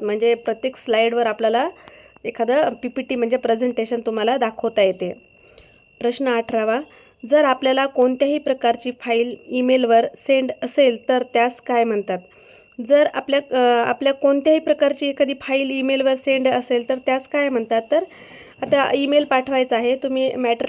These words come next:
टाईप केलेला आहे आणि त्याच्यामध्ये तुम्हाला एखादी, अ, फाईल त्याच्यावर, अ, सेंड करा, म्हणजे न-, द्यायची आहे, एखादा फोटो आहे किंवा एखादा पीडीएफ आहे, तर, अं,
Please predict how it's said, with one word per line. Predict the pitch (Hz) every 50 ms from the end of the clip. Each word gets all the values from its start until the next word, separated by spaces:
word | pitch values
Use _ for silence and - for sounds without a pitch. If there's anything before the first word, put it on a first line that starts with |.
| - -
टाईप | 240 247 247 - -
केलेला | 254 240 233 226 220
आहे | 214 226 226
आणि | 233 247
त्याच्यामध्ये | 240 254 247 - 254 254 247 262 269
तुम्हाला | 262 262 254 247 247 247
एखादी, | 254 254 247 240 277 330 381 - - - - - - - _ _ -
अ, | 240 240 240
फाईल | 240 - 277 254 285 269 254
त्याच्यावर, | 262 254 254 254 247 262 285
अ, | 330 - - 247 247 240 233 233
सेंड | 233 - - 269 269 269 269
करा, | 269 262 240 226 214
म्हणजे | 208 214 220 220 226 214 214
न-, | 220 214 214 208 208
द्यायची | 214 233 240 254 254 254
आहे, | 220 214
एखादा | 214 233 208 220
फोटो | 214 - 247 226 226 226 226
आहे | 220 202 202 208 208 202
किंवा | 202 - 214 208 - 220
एखादा | 214 233 226 -
पीडीएफ | 269 262 262 240 247 233 240 226
आहे, | 214 214 214
तर, | 214 - 285 311 370 - - - - - - - - - _ _ _ 240
अं, | 240 240 233 240 240